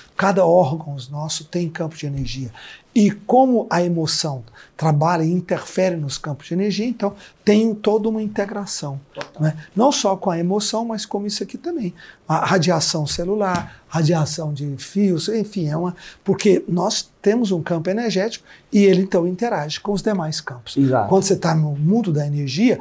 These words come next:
Speaker 1: você tem que tomar cuidado, porque há, há uma interação muito
Speaker 2: Você quer ver um exemplo simples, Bispo? Uma, uma coisa que eu vi, eu vivenciei isso durante uma,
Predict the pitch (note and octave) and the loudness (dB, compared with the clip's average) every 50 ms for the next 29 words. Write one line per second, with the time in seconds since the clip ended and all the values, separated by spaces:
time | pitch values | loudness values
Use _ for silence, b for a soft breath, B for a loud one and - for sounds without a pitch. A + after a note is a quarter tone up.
0 | B B B B B - - F3+ D3+ - G3+ G3+ G3+ A#3+ G#3+ G#3+ G#3+ G#3+ - C4+ | B B B B B -2 -2 -2 2 2 0 2 2 0 2 2 0 0 -2 -2
1 | C4 G3+ D#3+ D#3 - - D#3+ - - E3+ D#3+ D3+ D3 D#3 - - - D#3+ D#3+ D#3+ | 0 0 -2 -2 -6 -14 -18 -10 -6 -6 -6 -6 -6 -8 -8 -6 -4 -4 -4 -4
2 | D#3+ - D#3+ F#3 G#3 G#3 F#3+ - - E3+ D#3 C#3+ - - D#3+ D#3 D#3 D3 - E3 | -4 0 0 2 2 0 0 -2 -4 -6 -6 -6 -8 -8 -8 -8 -8 -6 -4 -2
3 | E3 F#3 F3+ G3+ F#3+ F3 D3+ C#3 C#3+ F#3 F#3 - - - G3+ B3 A#3 - C#3+ B2+ | 0 2 2 4 4 4 4 4 4 2 0 -2 -2 0 2 2 2 2 2 2
4 | A#2+ A#2 A2+ A2+ A2+ - B2+ B2 C3+ B2+ A2 C#3+ C#3 C3+ - D#3+ D3 D3 - D#3 | 2 2 0 0 -2 -2 -2 0 0 2 4 4 2 2 4 2 0 2 2 2
5 | D3 C3+ A#2+ B2 C3+ C#3 C#3 - - B2 A#2 D#3 D#3 C#3 F3+ G#3+ G#3 - - F#3 | 2 2 2 2 4 4 4 4 4 4 4 4 4 4 4 2 2 0 4 4
6 | F3 F#3 F#3+ E3 C#3 C3+ C#3 - C3 C3 C3 B2+ B2 - B2+ A#2 A2+ | 6 6 6 6 4 4 2 2 2 4 4 4 4 4 2 2 2